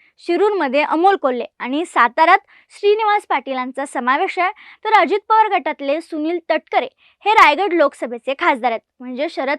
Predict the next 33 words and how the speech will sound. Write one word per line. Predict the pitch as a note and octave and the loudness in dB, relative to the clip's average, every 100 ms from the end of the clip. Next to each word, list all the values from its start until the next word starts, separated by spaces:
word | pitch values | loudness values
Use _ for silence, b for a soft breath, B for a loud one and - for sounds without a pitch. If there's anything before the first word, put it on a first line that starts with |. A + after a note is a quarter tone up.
| - | -2
पवार | E4 D#4+ | 0 0
गटाचे | D#4+ D#4 D#4 D#4 E4 | -2 -4 -4 -2 -4
खासदार | - B3 A#3 D#4 | -2 -4 -2 -2
असलेल्या | E4 D#4+ D#4 D#4 F4 b b b - | -2 -2 -4 0 0 b b b -6
लोकसभा | C4+ F#4 - A4 G#4+ G#4 | -2 0 -2 0 2 2
मतदारसंघातही | G4 D#4+ F4+ F4+ F4 D#4 C#4+ C#4+ E4 b b b | 0 2 0 0 -2 -2 -2 -4 -10 b b b
अजित | D4+ D4+ A#4 G#4+ | 0 2 0 2
पवार | E4+ E4 E4+ | 2 4 2
उमेदवार | D4 D4+ D4 D#4+ E4 | -2 -4 -4 -2 -2
देणार | C4 E4 G#4+ F4 | -2 0 2 0
आहेत | D#4+ - | -2 -6
अशी | - - E4 | -12 -12 -12
चर्चा | - F4 C4 B3+ | 0 0 2 -8
सुरू | - C4 | -4 -4
आहे. | - - | -4 -4
आता | F#4 | -2
त्यावेळी | A4+ G#4 A4 | 6 6 6
काय | G#4 G4+ F#4 | 6 6 6
झालं | F#4+ D#4+ | 4 2
होतं, | C#4+ D4 C#4+ | 0 -2 -2
तर | D#4+ | -2
भाजपने | D4+ B3+ C4 C#4 | -2 -4 -4 -6
पंचवीस | D4+ C#4 B3+ D4 | -4 -6 -6 -6
जागा | C4 A#3 A#3+ | -2 0 4
लढल्या | D#4 E4 E4+ E4+ | 4 4 4 2
होत्या | E4 E4 | 2 0
आणि | E4+ G#4+ b b b | -2 -6 b b b
तेवीस | F#4+ G#4+ A#4+ | 0 4 4
ठिकाणी | A4+ F4+ D4+ D4 | 2 -2 -2 -2
त्यांना | C#4+ C4+ D#4+ | -6 -2 2
यश | F#4 F#4 | 2 0
मिळालं | D#4+ C#4+ C4 | -2 0 0
होतं. | A#3+ G#3+ | -2 -6